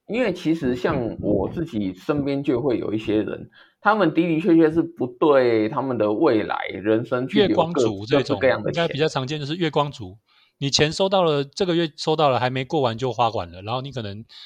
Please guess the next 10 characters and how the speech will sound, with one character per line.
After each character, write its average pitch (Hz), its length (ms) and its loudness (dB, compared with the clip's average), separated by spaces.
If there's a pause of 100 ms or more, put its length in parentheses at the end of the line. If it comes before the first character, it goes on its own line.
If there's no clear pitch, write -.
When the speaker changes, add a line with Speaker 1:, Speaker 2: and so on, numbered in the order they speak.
(180)
Speaker 2:
得 110 140 -2
刷 147 260 2
卡 104 300 -4
预-， 156 320 -8 (500)
预 175 280 -2
用 160 220 0
到 139 240 4
下 151 340 2
一 131 80 -2
个， 113 400 -4